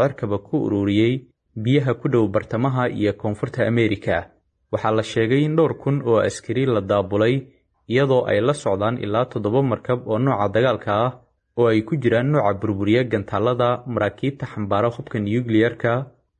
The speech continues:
iyo kuwo isku dhaf ah oo fulin kara howlgalla dhulka iyo baddaba isugu jira. Tallaabadan ayaa loo arkaa mid ka baxsan wixii filashadu ay ahayd, maadaama Maraykanka horay diiradda uu u saari jiray Bariga Dhexe iyo Badda Hindiya.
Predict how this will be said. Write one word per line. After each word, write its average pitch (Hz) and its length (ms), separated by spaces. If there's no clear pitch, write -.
iyo 127 160
kuwo 139 320
isku - 240
dhaf 127 200
ah 117 300
oo 113 160
fulin 131 300
kara 117 240
howlgalla 110 420
dhulka 139 380
iyo 107 160
baddaba 113 380
isugu 110 360
jira. 92 360
Tallaabadan 143 560
ayaa 110 240
loo 127 200
arkaa 117 280
mid 143 160
ka 160 120
baxsan 127 440
wixii 139 240
filashadu 127 600
ay 101 200
ahayd, 117 400
maadaama 127 400
Maraykanka 127 520
horay 120 260
diiradda 123 480
uu 101 240
u - 60
saari 117 360
jiray 104 280
Bariga 117 300
Dhexe 101 360
iyo 107 220
Badda 117 280
Hindiya. 117 560